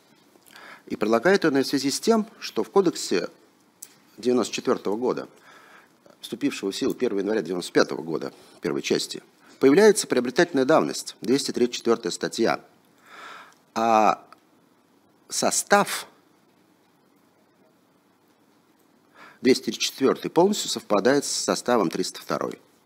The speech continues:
То есть он её даже немножко шире. То есть можно сказать, да, потому что и безвозмездный приобретатель может оказаться в позиции, э, приобретателя по давности, владельца для давности.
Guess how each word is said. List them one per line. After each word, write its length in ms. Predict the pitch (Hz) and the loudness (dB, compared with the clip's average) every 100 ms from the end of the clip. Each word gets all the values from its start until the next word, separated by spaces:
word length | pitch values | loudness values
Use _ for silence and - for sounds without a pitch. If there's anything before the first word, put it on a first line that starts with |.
| _ | _
То 100 | - | -2
есть 120 | 110 180 | 0 4
он 120 | 170 | 4
её 100 | 135 | 4
даже 220 | 104 113 | 2 0
немножко 400 | 110 90 107 - | 0 -2 -4 -4
шире. 380 | - - 85 73 - - _ - - - - - | -2 -2 -4 -4 -10 -20 _ -20 -20 -20 -20 -8
То 40 | - | -6
есть 120 | - | 2
можно 240 | 156 160 | 2 2
сказать, 380 | 156 - 135 98 | 0 2 0 2
да, 160 | 131 165 | 2 2
потому 140 | - | 0
что 160 | - - | -4 -6
и 260 | - 127 135 | -2 0 0
безвозмездный 720 | - 123 123 113 131 87 78 62 | 2 4 6 6 4 4 0 -6
приобретатель 720 | - 80 71 71 135 151 147 | -4 -2 -2 0 0 0 0
может 240 | 101 - | 0 -2
оказаться 520 | - 92 82 87 - | -4 -2 -2 -6 -8
в 80 | 76 | -6
позиции, 840 | - 73 71 78 - 82 80 76 - _ | -4 -4 -6 -6 -4 -2 -2 -4 -8 _
э, 320 | 78 64 67 - | -8 -8 -10 -10
приобретателя 680 | - 95 82 92 87 - 101 | -4 -2 -2 -2 -4 -2 -4
по 160 | 110 170 | 2 4
давности, 540 | 139 67 57 - - | 4 0 -2 -10 -8
владельца 540 | 64 85 87 92 76 110 | -4 -2 0 -2 -2 -2
для 180 | 135 165 | 0 2
давности. 580 | 60 - - - - | 0 -4 -10 -10 -12